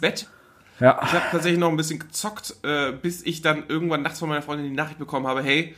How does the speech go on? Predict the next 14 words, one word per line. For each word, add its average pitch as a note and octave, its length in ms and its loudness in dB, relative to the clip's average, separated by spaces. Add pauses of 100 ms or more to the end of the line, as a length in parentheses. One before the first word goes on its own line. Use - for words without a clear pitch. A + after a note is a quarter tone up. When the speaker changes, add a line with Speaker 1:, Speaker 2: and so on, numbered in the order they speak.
(840)
Speaker 1:
die D#3 200 -4
Alten F3 640 4
sind D#3 320 -2
aus D3 140 -2
ihrem D#3 120 0
Besprechungszimmer D#3 680 -2
rausgekommen B2+ 600 -4
und D3 160 -6
halten D3 300 -2
grad C3+ 220 -2
irgendwie C#3 240 -6
eine, C3 220 -6
eine C3+ 120 -8
Konferenz C3+ 720 -4